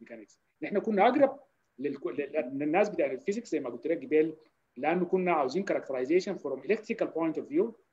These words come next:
from electronics point of view، بالتالي كنا بنضطر نحوم كده في المجالات بتاعت ال-، بتاعت الكوانتم ميكانكس.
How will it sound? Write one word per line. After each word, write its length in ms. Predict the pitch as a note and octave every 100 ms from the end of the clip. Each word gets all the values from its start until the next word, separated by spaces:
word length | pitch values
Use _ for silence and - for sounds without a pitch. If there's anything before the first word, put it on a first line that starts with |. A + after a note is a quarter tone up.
| _ _ _ -
from 100 | B2+
electronics 400 | A#2+ F#3 G#3 -
point 260 | - E3 D3+
of 60 |
view، 280 | A#2+ C3+ D3 - _ _ _ -
بالتالي 300 | - - D#3
كنا 200 | F3+ E3+
بنضطر 500 | C3+ - D3+ D3+ D3+ - _ _ _ _ C#3
نحوم 320 | - A#3 G#3
كده 160 | G3
في 80 | E3+
المجالات 500 | C#3 B2 C3 C#3+ -
بتاعت 320 | A#2+ G#2+ G2+
ال-، 140 | G#2 - _ _ _ _
بتاعت 180 | - A#2
الكوانتم 380 | - C#3 C3+ A2
ميكانكس. 520 | G2+ - _ _ _